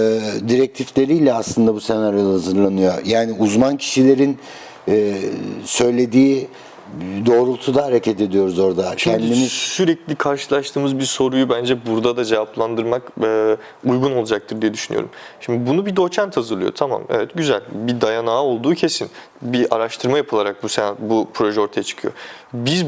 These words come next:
Speaker 2: bunu hastaya uygulayabilmek için herhangi bir belge veya bir doğrulama yapıyor muyuz? Yani doçentin verdiği projeye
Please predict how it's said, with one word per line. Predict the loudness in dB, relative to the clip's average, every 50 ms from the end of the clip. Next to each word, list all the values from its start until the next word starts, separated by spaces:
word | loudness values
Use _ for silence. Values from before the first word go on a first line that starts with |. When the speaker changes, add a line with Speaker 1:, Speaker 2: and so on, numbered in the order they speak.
| 0
Speaker 2:
bunu | 0 0 0 0 0 0
hastaya | -2 -4 -2 -2 0 0 2
uygulayabilmek | 2 0 0 2 4 4 4 4 2 0 -2 -2
için | -2 -2 -2 -2
herhangi | 0 0 0 0 -2 -2 -4 -2 0 2
bir | 0 0 0 -2 -16 -18 -18 -18 -12 -10 -10 -8 -4 -2
belge | -2 -2 -2 -4 -6 -2 0 2 2 2 2
veya | 2 2 4 4 2 2 0
bir | -4 -2 0
doğrulama | 0 2 2 2 2 0 0 0 0 0
yapıyor | 0 -2 -2 0 -2 -2
muyuz? | -2 -2 -8 -8 -10 -12 -14 -10 -4 -2
Yani | -2 -2 0 -4 -6 -8 -8 -14 -18 -10 -8 -6 -6 -6 -4 0
doçentin | 0 0 0 0 -2 -2 -4 -4 -4 -2 0 2 2
verdiği | 2 2 0 -2 -2 0 0 2 2 2 0 0 -4 -12 -20 -20 -20 _ -6
projeye | -2 0 0 0 0 0 0 2 2 2 2